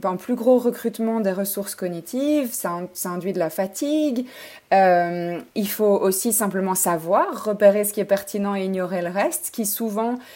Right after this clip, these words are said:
nécessite des prérequis. Par exemple, euh, on a des voix autour de nous qu'on connaît bien et qui attirent particulièrement notre attention, euh, ben, nos proches, euh, ou par exemple nos professeurs.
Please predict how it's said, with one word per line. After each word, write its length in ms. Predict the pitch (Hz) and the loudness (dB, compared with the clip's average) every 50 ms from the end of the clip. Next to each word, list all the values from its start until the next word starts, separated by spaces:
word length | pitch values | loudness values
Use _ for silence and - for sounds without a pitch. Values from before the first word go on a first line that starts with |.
| - - - | -16 -8 -4
nécessite 500 | 208 214 208 208 220 214 220 247 240 196 | -2 -2 0 0 0 -2 0 -2 -2 0
des 120 | 190 240 233 | 0 0 0
prérequis. 640 | - - 226 214 208 202 202 202 - 226 302 - - _ - - - - - _ - | 0 -2 -2 -2 0 0 -2 -2 -2 -6 -6 -6 -8 _ -20 -20 -20 -20 -16 _ -2
Par 160 | 208 190 196 | -2 0 0
exemple, 720 | 202 185 190 202 202 214 240 269 262 254 254 233 220 - - | 0 -2 -2 -4 -4 -2 -2 -2 -2 -4 -2 -4 -4 -2 0
euh, 320 | - 196 185 185 180 180 - - - | 0 2 2 4 4 2 2 0 -4
on 140 | - 196 196 | -4 -4 -2
a 120 | 190 180 | -2 -2
des 120 | 165 185 175 | 0 -2 -2
voix 460 | 165 165 185 185 208 214 233 226 214 | -2 -4 -2 0 4 6 6 6 4
autour 300 | 202 196 - 196 185 185 | 2 -2 -4 -6 -6 -6
de 100 | 165 175 | -4 -4
nous 200 | 185 214 254 262 | -2 -2 -2 -2
qu'on 140 | 247 233 202 | -2 -4 -4
connaît 280 | 202 196 185 185 175 | -2 -2 -2 -2 -4
bien 400 | 151 156 190 208 233 262 262 254 - - | -6 -4 -4 -2 -2 -2 -2 -4 -2 -4
et 100 | 208 208 | -4 -4
qui 140 | 208 - 196 | 0 2 2
attirent 300 | 185 190 - 294 294 - | 2 2 2 0 0 0
particulièrement 800 | - 285 294 - - 254 202 - 233 202 190 190 190 214 226 233 | -2 -4 -4 -4 -6 -8 -6 -4 -4 -2 -2 -2 -2 -2 -2 -2
notre 260 | 220 202 208 - 196 | -2 -2 -2 -4 -6
attention, 480 | 180 - 160 175 - - - 226 262 254 - - - - - - - - - - | -6 -6 -8 -10 -10 -10 -10 -10 -10 -12 -14 -18 -18 -16 -16 -16 -18 -10 -2 2
euh, 440 | 190 190 180 180 175 170 165 156 - | 4 4 6 6 6 6 4 4 2
ben, 240 | 165 170 160 165 170 | 2 2 0 2 0
nos 80 | 160 | -6
proches, 720 | 151 - - - 202 196 214 220 226 226 233 226 - - 202 | -6 -6 0 4 6 8 10 10 8 6 4 0 -2 2 4
euh, 480 | 185 180 175 170 170 165 165 160 - - - - | 6 6 6 6 4 4 6 4 4 2 0 -4
ou 120 | 208 202 | -2 -2
par 220 | 180 208 190 180 190 | 2 2 2 2 2
exemple 300 | 185 160 180 165 - 180 | -4 -4 -8 -8 -8 -8
nos 80 | 170 151 | -10 -10
professeurs. 760 | - - 156 - 156 151 - - 147 170 208 233 254 254 | -8 -10 -8 -8 -8 -8 -4 -2 0 0 0 0 0 -4